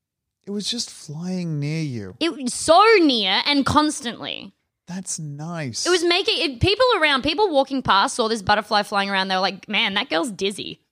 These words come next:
Speaker 1: That girl needs
Speaker 2: That
Speaker 1: to
Speaker 2: girl bonked herself on the head.
Speaker 1: That girl has been in some trouble.
Speaker 2: Yeah.
Speaker 1: She got, like, donked on the head by, with a big hammer by a fox.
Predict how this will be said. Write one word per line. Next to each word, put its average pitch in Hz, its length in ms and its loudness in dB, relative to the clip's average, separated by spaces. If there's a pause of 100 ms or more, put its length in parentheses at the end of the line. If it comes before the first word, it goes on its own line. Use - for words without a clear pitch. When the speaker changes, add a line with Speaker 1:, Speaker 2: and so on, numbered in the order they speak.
(140)
Speaker 1:
That - 160 -8
girl 202 220 4
needs 143 340 0
Speaker 2:
That 339 100 2
Speaker 1:
to - 60 0
Speaker 2:
girl 427 140 6
bonked 240 380 2
herself 240 360 4
on 214 100 2
the 196 80 0
head. 190 340 -2
Speaker 1:
That 147 160 4
girl 202 160 6
has 156 160 4
been 135 160 0
in 131 120 0
some 117 200 -4
trouble. - 640 -2
Speaker 2:
Yeah. 202 220 4
Speaker 1:
She - 60 4
got, 156 120 2
like, 131 260 0 (200)
donked 131 300 0
on 127 120 2
the 117 100 2
head 123 240 0
by, 127 100 2
with 113 140 0
a 113 40 -2
big 123 200 0
hammer 120 460 -2
by 101 180 -4
a 104 60 -6
fox. - 680 -4